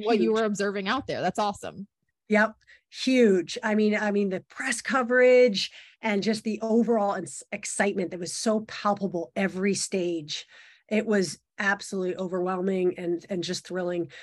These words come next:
Speaker 2: The ra-, each stage winner at some point, like, welled up,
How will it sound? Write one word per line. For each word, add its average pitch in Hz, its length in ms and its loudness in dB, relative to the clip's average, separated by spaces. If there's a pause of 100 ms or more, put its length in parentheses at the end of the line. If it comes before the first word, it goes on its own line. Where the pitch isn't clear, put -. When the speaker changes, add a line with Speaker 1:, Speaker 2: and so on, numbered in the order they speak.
(220)
Speaker 2:
The 226 80 2
ra-, 233 320 4
each 262 240 0
stage 269 380 -2
winner 214 540 0
at 220 140 -4
some 185 200 -6
point, 208 340 -4 (180)
like, 180 280 -10 (540)
welled 202 400 0
up, 196 260 -2